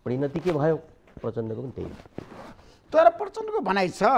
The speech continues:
Speaker 2: "हाम्रो परिवारमाथिको आक्रमण भनेको सिस्टममाथिको आक्रमण हो, गणतन्त्रमाथिको आक्रमण हो। म माथि, रेणु माथि, गङ्गा माथिको आक्रमण भनेको।"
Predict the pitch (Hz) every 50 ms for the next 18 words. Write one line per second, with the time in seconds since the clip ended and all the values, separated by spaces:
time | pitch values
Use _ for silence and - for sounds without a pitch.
0 | 185 - - - - - - - 202 240 285 349 359 349 - - 262 240 254 269
1 | 254 254 226 233 214 - - 208 202 233 226 208 196 - 208 214 190 160 156 165
2 | 180 277 311 - - - 370 359 - - 640 571 480 262 214 - - 143 165 143
3 | 131 - 123 131 131 185 202 196 277 349 - 415 440 453 466 - 330 220 170 185
4 | 175 147 127 120 120 117 107 110 180 226 202 127 - - - - - _ - -
5 | _ - - - - - - - - - - - - 165 175 170 170 165 160 -
6 | - 151 160 156 160 170 170 - - - - - - - - 135 151 180 202 208
7 | 214 190 185 175 165 - - 160 160 160 170 180 180 131 190 226 254 311 330 294
8 | 226 175 165 180 165 151 139 135 131 117 104 95 104 135 170 147